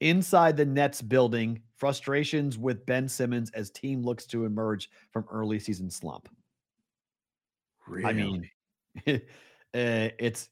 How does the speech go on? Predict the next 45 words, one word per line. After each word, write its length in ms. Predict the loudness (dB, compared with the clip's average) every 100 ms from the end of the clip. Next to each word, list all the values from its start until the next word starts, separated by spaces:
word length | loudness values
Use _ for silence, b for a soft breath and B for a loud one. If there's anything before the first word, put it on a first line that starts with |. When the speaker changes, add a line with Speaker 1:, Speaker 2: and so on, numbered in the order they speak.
| _
Speaker 1:
it's 260 | -4 -4 -2
not 260 | -2 0
good. 200 | -2 -2
Speaker 2:
Oh, 640 | -2 -6 -10 -14 -18 -20 _
shocking. 920 | -14 -8 -6 -6 -4 0 0 -2 -10 -20 _ _ _ _ _ _ _
Speaker 1:
They're, 340 | -4 0 0 -4 _
they're 240 | 0 2 2
frustrated 640 | 2 2 4 4 4 4
with 160 | 4 2
him 260 | 2 2 0
Speaker 2:
That's 80 | -4
Speaker 1:
on 80 | -4
a 40 |
Speaker 2:
not 100 | -2
Speaker 1:
variety 640 | -2 0 2 2 2 2
of 60 | 2
Speaker 2:
shocking, 40 | 2
Speaker 1:
levels. 360 | 0 0 -4 -8
Speaker 2:
man. 100 | -8
Speaker 1:
It 80 |
says, 500 | -2 2 2 0 -4 b b b b b b
"According 300 | -2 4 6
to 60 | 8
multiple 360 | 8 8 8 4
sources 360 | 6 4 4
with 120 | 0 0
direct 340 | 4 4 4
knowledge 320 | 6 6 6
of 80 | 2
the 40 |
situation, 640 | 0 -2 0 0 0 0 -2
the 80 |
frustration 600 | 0 -2 0 2 2 2
surrounding 340 | 0 2 0 -2
Simmons 440 | 0 2 2 0
has 120 | -2
been 180 | -2 -2
building 480 | 0 2 2 2 0
in 80 | 0
the 60 | 0
recent 320 | -2 -2 -2
weeks 260 | 0 -2
within 220 | -2 -2 0
the 80 |
organization. 720 | 0 0 -4 -2 -2 -2 -6